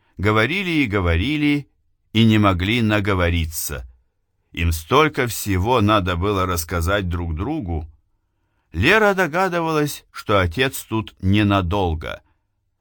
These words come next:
но была счастлива, что ей подарили хотя бы эти несколько дней. Даркус деликатно вышел из палаты,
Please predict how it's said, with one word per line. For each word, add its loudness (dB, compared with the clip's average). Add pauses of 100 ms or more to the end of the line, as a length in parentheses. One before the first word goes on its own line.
(140)
но 4
была 4
счастлива, -2 (360)
что -8
ей 2
подарили -2
хотя -2
бы -2
эти -2
несколько -2
дней. -2 (840)
Даркус 0
деликатно 0
вышел -4
из -4
палаты, -12